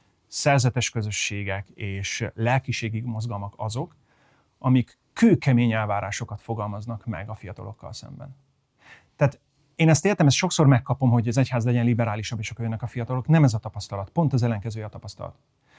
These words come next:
E, egy olyan szerzetes közösség, mint mondjuk Teréz anya nővéreinek a szerzetes közössége, talán erről te is hallottál, Teréz anya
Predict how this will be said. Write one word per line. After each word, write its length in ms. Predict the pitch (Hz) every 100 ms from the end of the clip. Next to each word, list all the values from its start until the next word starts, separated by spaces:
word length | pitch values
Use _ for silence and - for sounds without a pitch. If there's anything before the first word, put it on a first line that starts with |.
| - _ _
E, 380 | 139 127 127 127 127 - -
egy 200 | 131 -
olyan 420 | 214 202 135 135
szerzetes 480 | - - 151 131 123
közösség, 360 | - 117 117 123
mint 140 | 131
mondjuk 220 | 127 123
Teréz 320 | 117 175 147 120
anya 140 | 123
nővéreinek 580 | 123 123 120 113 110 107
a 40 |
szerzetes 420 | 107 110 110 110
közössége, 440 | - 107 104 110 107
talán 360 | 120 113 117 -
erről 320 | 120 117 110
te 120 | -
is 300 | 110 - - -
hallottál, 580 | 110 104 95 - 90
Teréz 280 | 90 113 113
anya 300 | 110 110 110